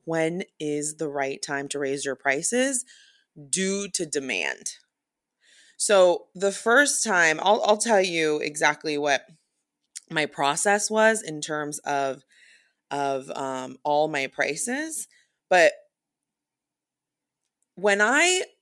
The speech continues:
was selling coaching, I really never asked my client, my, my coach, I didn't ask my coach, like,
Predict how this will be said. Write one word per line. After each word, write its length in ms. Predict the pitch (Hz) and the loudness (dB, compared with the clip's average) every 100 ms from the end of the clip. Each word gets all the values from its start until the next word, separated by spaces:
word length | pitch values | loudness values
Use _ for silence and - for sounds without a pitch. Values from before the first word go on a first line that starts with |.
| _ - | _ -4
was 200 | 202 - | 0 2
selling 480 | - 196 190 190 | 2 2 2 -4
coaching, 760 | 196 170 170 170 165 - 175 170 _ _ _ _ - | -4 -2 0 0 -4 -6 -12 -20 _ _ _ _ -6
I 300 | 170 196 202 165 _ _ _ _ _ 156 | 2 2 2 -8 _ _ _ _ _ _
really 400 | 175 226 330 392 | -8 -4 -2 0
never 520 | 285 208 185 180 185 - | 0 2 2 2 -2 0
asked 600 | 147 156 170 - - - - | 2 2 0 -2 -2 -6 -8
my 140 | 156 | -10
client, 560 | 143 - 147 151 156 - _ - | -10 -8 -6 -4 -4 -6 _ -12
my, 220 | 151 131 _ | -8 -8 _
my 100 | 151 | -8
coach, 540 | 139 - 156 170 - - - - - - | -6 -2 -4 -2 -8 -8 -14 -20 -20 -10
I 40 | 202 | -4
didn't 260 | 302 370 - | -2 -2 4
ask 260 | 202 - | 4 4
my 120 | 190 | -2
coach, 260 | 160 170 160 | -2 -2 0
like, 220 | 156 - | -4 -6